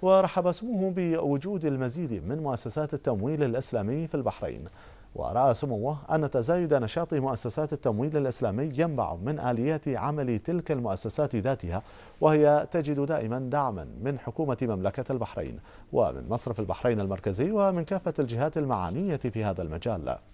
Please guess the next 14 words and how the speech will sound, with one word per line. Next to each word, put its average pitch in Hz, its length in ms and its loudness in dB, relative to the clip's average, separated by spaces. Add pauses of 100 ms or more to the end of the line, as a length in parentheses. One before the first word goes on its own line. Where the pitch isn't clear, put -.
(720)
وتوقع 170 680 8
سموه 185 520 -2
أن 139 60 0
تشهد 156 320 -4
السنوات 131 720 -2
القادمة 87 440 -4
تطورا 98 640 0
كبيرا 107 480 -2
على 101 360 0
صعيد 120 440 -2
العمل 120 440 0
المصرفي 113 600 0
والتمويل 110 640 0
الإسلامي، 110 460 -2